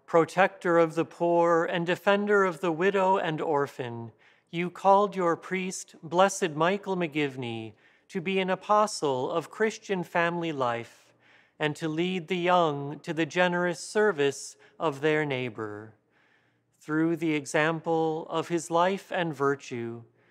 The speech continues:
may we follow your Son, Jesus Christ,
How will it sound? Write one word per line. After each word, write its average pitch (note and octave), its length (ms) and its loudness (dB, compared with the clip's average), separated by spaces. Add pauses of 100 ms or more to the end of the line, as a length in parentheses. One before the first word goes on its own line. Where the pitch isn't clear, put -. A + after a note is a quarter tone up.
(320)
may E3 160 2
we E3+ 160 0
follow G3 480 4
your D#3 240 -2
Son, E3+ 600 -2
Jesus G3 560 -6
Christ, F3+ 600 -2